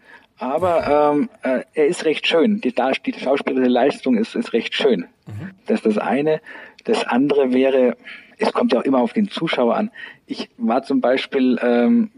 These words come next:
Speaker 1: Das letzte Rezept, ja, wie gesagt, Das letzte Rezept hatten wir ja schon, ähm, die Apothekerin. Das war
Speaker 2: Mhm.
Speaker 1: ein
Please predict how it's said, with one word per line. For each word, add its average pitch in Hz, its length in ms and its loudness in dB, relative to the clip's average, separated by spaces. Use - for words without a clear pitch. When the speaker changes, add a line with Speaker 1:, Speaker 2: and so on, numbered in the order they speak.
Speaker 1:
Das - 220 -2
letzte 127 400 0
Rezept, - 580 -2
ja, 233 120 0
wie 226 60 -2
gesagt, 214 220 -4
Das - 60 -12
letzte - 180 -8
Rezept - 220 -12
hatten - 160 -8
wir 247 60 0
ja - 80 2
schon, 120 180 -2
ähm, 120 260 2
die - 80 2
Apothekerin. - 720 0
Das 117 200 -6
war 143 140 2
Speaker 2:
Mhm. 135 60 2
Speaker 1:
ein 139 460 0